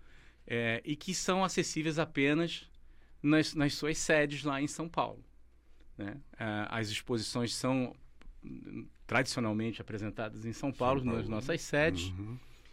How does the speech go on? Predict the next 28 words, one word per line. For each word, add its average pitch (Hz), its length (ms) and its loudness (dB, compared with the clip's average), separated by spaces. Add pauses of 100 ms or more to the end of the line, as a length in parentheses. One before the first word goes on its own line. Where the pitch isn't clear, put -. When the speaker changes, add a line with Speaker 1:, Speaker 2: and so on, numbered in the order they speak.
(280)
Speaker 1:
E, 135 480 4
ah, 113 800 0
e 127 60 -4
por 143 200 4
isso 151 260 4
que - 200 -2
a 147 40 4
gente, 139 580 0
ah, 120 380 -4
pensou, 123 760 4 (440)
a, 107 500 -2
a - 20 -6
rei-, 120 200 -4
a 113 280 -4
reitoria, 113 440 2
o 117 40 4
gabinete 113 400 2
do 117 80 0
reitor 110 400 0
pensou 120 460 -2
que - 80 -8
seria 117 340 2
muito 131 280 2
interessante 123 520 0
se 131 80 -4
a - 20 -2
gente 135 200 -6
pudesse, 147 500 0